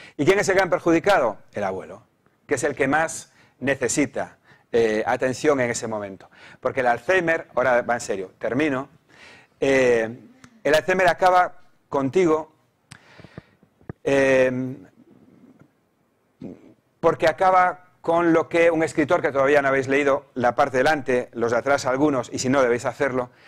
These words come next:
Jorge Luis Borges fue un escritor argentino que dijo, "Un hombre", esto vale para una mujer también, "es su memoria. Somos nuestra memoria". Sobre todo somos memoria, es decir,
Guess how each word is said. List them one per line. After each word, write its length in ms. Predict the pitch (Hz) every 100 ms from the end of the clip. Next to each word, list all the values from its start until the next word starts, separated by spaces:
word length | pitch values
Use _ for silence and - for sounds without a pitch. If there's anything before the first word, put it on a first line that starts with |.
| - - -
Jorge 280 | 147 135 147
Luis 160 | 151
Borges 340 | 156 165 147 -
fue 100 | 139
un 80 |
escritor 260 | 127 127 131
argentino 560 | 127 135 120 143 135 123
que 120 | 117
dijo, 400 | 113 - 98 90 _ _ _ _ _ _ -
"Un 160 | 135
hombre", 500 | 180 185 160 190 196 _
esto 180 | - 113
vale 160 | 113
para 120 | 107 107
una 120 | 104
mujer 260 | 104 120
también, 400 | 113 117 135 139 -
"es 300 | 175 - -
su 200 | - 170
memoria. 600 | 151 120 120 107 98 95 _ _ _ _ _ _ _ _ _
Somos 460 | - 185 202 151 127
nuestra 340 | 123 - 113
memoria". 600 | 110 107 107 95 92 - _ _ _ _ _ _ _ _ _ _ _ _ _ _ _ _
Sobre 220 | - 156
todo 140 | 214 190
somos 240 | 190 156
memoria, 320 | 139 127 131
es 60 | 127
decir, 220 | 139